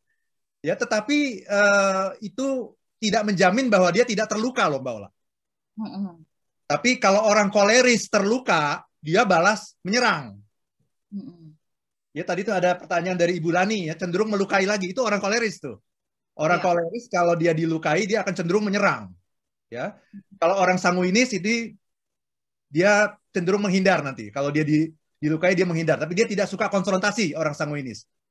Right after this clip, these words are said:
Speaker 1: Nah, orang pragmatis ini kelihatan sabar. Tapi kelihatan sabar itu sama sekali tidak berarti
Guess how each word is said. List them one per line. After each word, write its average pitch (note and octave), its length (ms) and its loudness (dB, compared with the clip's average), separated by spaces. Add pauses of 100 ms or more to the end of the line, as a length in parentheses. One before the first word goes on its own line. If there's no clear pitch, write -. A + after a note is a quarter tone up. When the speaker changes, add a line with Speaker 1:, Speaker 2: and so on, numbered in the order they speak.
(160)
Speaker 1:
Nah, G3+ 100 2
orang G3+ 220 4
pragmatis G3+ 480 2
ini A#3+ 160 -2
kelihatan A#3+ 400 0
sabar. G#3+ 640 4 (480)
Tapi A3+ 320 -2
kelihatan G#3 400 4
sabar G3 480 4
itu C4+ 480 -4 (260)
sama G3+ 300 0
sekali G#3+ 320 0
tidak F3 320 -2
berarti D#3+ 880 -6